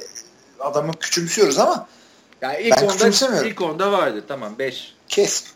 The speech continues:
Speaker 2: Beşi
Speaker 1: Kesin
Speaker 2: Super
Speaker 1: vardır.
Speaker 2: Bowl alırsan ilk onda vardır. Tamam, ona da yani Sedat Mert'e de bir şey demiyoruz. Sürekli benim Flacco'yu savunduğum yok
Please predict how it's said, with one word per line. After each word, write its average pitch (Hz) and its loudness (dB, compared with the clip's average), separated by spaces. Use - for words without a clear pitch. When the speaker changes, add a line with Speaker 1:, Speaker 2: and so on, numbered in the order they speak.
Speaker 2:
Beşi 123 -10
Speaker 1:
Kesin 156 -2
Speaker 2:
Super 123 -4
Speaker 1:
vardır. 127 2
Speaker 2:
Bowl 117 -6
alırsan 104 -14
ilk 123 -14
onda 120 -6
vardır. 127 -6
Tamam, 175 -2
ona 165 -4
da 175 -6
yani 143 0
Sedat 151 -4
Mert'e 160 -8
de 165 -6
bir 147 -14
şey 165 -4
demiyoruz. 151 -6
Sürekli 139 -6
benim 135 -8
Flacco'yu 139 -6
savunduğum 135 -10
yok 143 -6